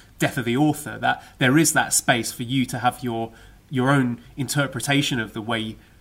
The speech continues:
things appeared in the match, like when El Desperado took off the mask. Was that Kyosuke Mikami, or was it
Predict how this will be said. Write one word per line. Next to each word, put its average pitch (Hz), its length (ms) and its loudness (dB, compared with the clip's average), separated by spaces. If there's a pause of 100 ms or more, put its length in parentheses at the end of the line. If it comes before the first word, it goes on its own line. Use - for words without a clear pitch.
(520)
things 123 300 0
appeared 139 340 0
in 110 80 -6
the 120 80 -6
match, 123 380 0
like 113 240 -6
when 120 260 -4 (100)
El 131 140 0
Desperado 117 480 -2
took 127 260 -6
off 113 200 -6
the 120 80 -8
mask. 120 360 -4
Was 131 260 0
that 123 220 2
Kyosuke 120 380 -6
Mikami, 117 420 -6
or 113 60 -6
was 123 240 0
it 120 120 -4